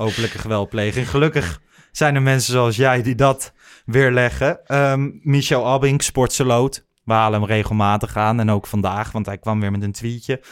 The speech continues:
"Ajax ligt op schema honderdvijftig eredivisie-goals dit seizoen te maken. Het zou niet alleen een verbetering, maar tevens een verpulvering van het record, honderdtweeëntwintig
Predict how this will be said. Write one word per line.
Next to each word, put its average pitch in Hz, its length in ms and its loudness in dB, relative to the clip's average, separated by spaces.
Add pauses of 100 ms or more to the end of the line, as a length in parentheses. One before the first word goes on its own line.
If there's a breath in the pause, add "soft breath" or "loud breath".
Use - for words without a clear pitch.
(220 loud breath)
"Ajax 139 420 2
ligt 135 220 -2
op 113 100 -6
schema 156 420 2
honderdvijftig 151 920 0
eredivisie-goals 131 920 -2
dit 113 140 -6
seizoen 101 280 -4
te 98 80 -12
maken. 90 440 -8 (300 loud breath)
Het - 160 -6
zou 123 180 2
niet 120 200 -2
alleen 117 200 0
een 104 60 0
verbetering, 123 580 -2
maar 117 160 -2
tevens 123 340 -2
een 117 120 -2
verpulvering 135 840 0
van 123 120 -4
het 107 100 -2
record, 113 440 -4
honderdtweeëntwintig 113 1040 -4